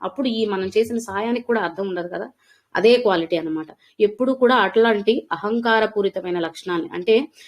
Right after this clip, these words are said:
అందుకే ఒక కుడి చేత్తో చేసే సాయం ఎడం చేతికి చే-, తెలియకూడదు అంటారు. So, ఇక్కడ ఏంటంటే మనకి ముందు ఎంత తెలుసు,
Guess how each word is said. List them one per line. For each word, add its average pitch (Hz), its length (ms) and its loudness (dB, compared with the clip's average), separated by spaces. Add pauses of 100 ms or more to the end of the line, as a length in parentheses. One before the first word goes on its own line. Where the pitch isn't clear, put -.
(140)
అందుకే 233 260 4
ఒక 214 220 4
కుడి 214 140 4
చేత్తో 233 240 4
చేసే 220 280 2
సాయం 208 240 0
ఎడం 196 200 -2
చేతికి 208 300 -4 (100)
చే-, 175 100 -8
తెలియకూడదు 185 440 0
అంటారు. 160 520 -6 (400)
So, 214 360 4
ఇక్కడ 226 240 2
ఏంటంటే 262 420 6
మనకి 226 520 2
ముందు 226 400 4
ఎంత 247 360 4
తెలుసు, 208 460 2